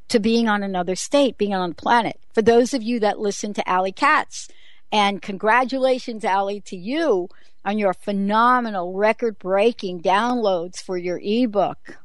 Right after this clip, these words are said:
Oh my gosh. And you're gonna hear from her. It is about meditation and spending the moment to open your hearts, open your minds, open your soul, and just hear what's being said.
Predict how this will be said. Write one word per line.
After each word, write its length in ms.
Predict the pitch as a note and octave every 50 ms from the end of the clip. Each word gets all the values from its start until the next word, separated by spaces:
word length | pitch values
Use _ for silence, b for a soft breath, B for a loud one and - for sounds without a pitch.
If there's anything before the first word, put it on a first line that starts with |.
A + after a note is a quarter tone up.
| - -
Oh 120 | F#3+ G#3+
my 140 | A3+ A3 A3
gosh. 600 | G#3+ G3 G#3 A3 A3 G3+ D#3+ - - - - - -
And 160 | - G3 F#3+ F#3+
you're 100 | G3 F#3+
gonna 160 | F#3+ F#3 F#3+
hear 200 | F#3 F#3+ F#3 F3+
from 220 | - - F#3+ F#3+
her. 320 | F#3+ A#3 A#3 A3+ G3 F#3 - b b b b b b b -
It 120 | C4 A#3
is 300 | - - C4 C#4+ D#4 D4 -
about 320 | D#4 - B3 G#3+ G3 F3+ F3
meditation 720 | F#3+ F#3+ F3 F3+ F#3 - G#3+ F#3 F#3 F#3 - - F3+ F3+
and 180 | E3+ E3 F3+ -
spending 480 | - - A3 G#3 G#3+ G#3+ G#3 G#3+ G#3
the 60 | F#3+
moment 560 | F#3 F#3+ F#3+ G3+ G#3+ G#3+ G3 E3+ D3+ - - - B B B B B B B B
to 120 | - - -
open 280 | A3+ A#3 A3 - B3+
your 120 | A#3 A3+ G#3
hearts, 420 | G#3 A3 G3+ G3 F3+ F#3 - -
open 240 | G3+ G3 F#3+ - G3+
your 140 | G3+ G3 G3
minds, 420 | G#3 G#3 G3 G3 F#3 E3+ F#3 -
open 240 | G3 G3 - G#3+ F#3+
your 120 | F#3 F3+
soul, 520 | F3+ - - G#3 G3+ G3 F#3 E3 D#3 - - - - b b b b b
and 140 | G#3 A3
just 380 | - A3+ G#3+ - - - - -
hear 340 | - A#3+ B3 B3+ B3 A#3 A3
what's 240 | G3+ G3 F#3+ - -
being 260 | - F#3 F3+ F#3 F3
said. 400 | - - - F#3+ D#3+ C#3 F#2+